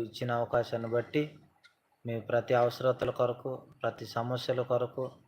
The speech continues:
మేము ప్రార్థన చేయటానికి దేవుడు మాకు అనుగ్రహించిన ఈ సమయాన్ని బట్టి మేము ప్రార్థనలో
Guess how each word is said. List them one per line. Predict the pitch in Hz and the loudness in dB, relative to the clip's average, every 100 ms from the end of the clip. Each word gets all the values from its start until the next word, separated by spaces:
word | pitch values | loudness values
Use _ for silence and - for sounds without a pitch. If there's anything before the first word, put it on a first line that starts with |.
| _ _ _ _ - | _ _ _ _ -8
మేము | 120 113 | -4 -2
ప్రార్థన | 110 143 120 131 127 | 4 4 4 -2 -4
చేయటానికి | 120 120 107 117 113 120 110 104 - - _ _ _ - | -2 -2 2 0 0 -4 -6 -8 -18 -20 _ _ _ -6
దేవుడు | 117 120 117 117 110 113 | 0 2 2 0 -2 -6
మాకు | 117 110 120 | -6 -2 0
అనుగ్రహించిన | 113 117 127 123 - 117 113 110 | 0 0 -2 -4 -4 -6 -4 -4
ఈ | |
సమయాన్ని | 107 113 120 120 120 | -4 -4 -2 -4 0
బట్టి | 117 113 147 143 - - _ _ _ _ 113 | 0 2 0 0 -4 -20 _ _ _ _ -10
మేము | 110 | -4
ప్రార్థనలో | 110 113 107 117 117 110 113 | 2 2 2 -2 -4 0 0